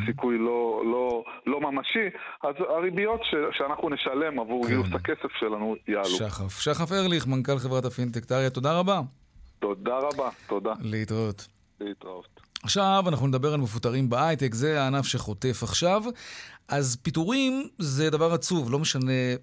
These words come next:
Speaker 2: באיזה ענף אתם עובדים כמובן, אבל, אבל תנאי הפרישה יכולים לפעמים להמתיק קצת את הגלולה, ובהייטק התנאים הם לגמרי, לגמרי אחרים. שלום, עורך הדין שחר הופמן, מנהל מחלקת דיני עבודה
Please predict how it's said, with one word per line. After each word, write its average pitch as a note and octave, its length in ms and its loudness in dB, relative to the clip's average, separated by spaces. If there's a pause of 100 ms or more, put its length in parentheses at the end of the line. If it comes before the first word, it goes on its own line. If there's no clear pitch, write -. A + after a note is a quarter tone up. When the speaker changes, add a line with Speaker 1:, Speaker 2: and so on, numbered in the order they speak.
Speaker 2:
באיזה A2 500 -2
ענף B2 300 0
אתם G2+ 180 -6
עובדים G2 380 0
כמובן, G2 560 -2
אבל, G2+ 140 -6 (140)
אבל C#3 120 -6
תנאי C#3+ 420 -2
הפרישה E3+ 800 0 (500)
יכולים D#3 680 0
לפעמים C3 440 0
להמתיק A2 580 -2 (180)
קצת G#2 340 -6
את G2 120 -8
הגלולה, A2 640 0
ובהייטק F3 800 0 (460)
התנאים A2 480 0
הם F#2+ 120 -2
לגמרי, F#2 480 -2
לגמרי - 460 -14
אחרים. C#3 380 0 (100)
שלום, D3 440 0
עורך C3+ 320 2
הדין C3 200 0
שחר C3 260 0
הופמן, C3 540 0
מנהל A#2 340 2
מחלקת A2+ 400 -2
דיני A2+ 260 2
עבודה G#2+ 440 0